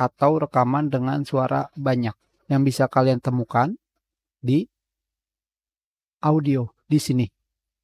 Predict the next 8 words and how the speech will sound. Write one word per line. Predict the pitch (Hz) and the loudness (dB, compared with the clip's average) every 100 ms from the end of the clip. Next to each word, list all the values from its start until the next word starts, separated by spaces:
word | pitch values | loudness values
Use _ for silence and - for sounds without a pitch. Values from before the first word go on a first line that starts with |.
| _ _ | _ _
Sedangkan, | 156 151 139 143 185 196 190 | -2 0 2 2 2 -2 -4
jika | 143 156 143 | 0 2 4
kalian | 151 190 | 4 2
memilih | 185 165 151 - | 2 2 2 0
T | 120 | 0
S, | 123 147 - - _ _ _ | 2 0 -2 -20 _ _ _
seperti | - 156 160 - | -6 -2 -2 -2
sebelumnya, | 156 147 135 127 135 185 | -2 0 0 2 0 -2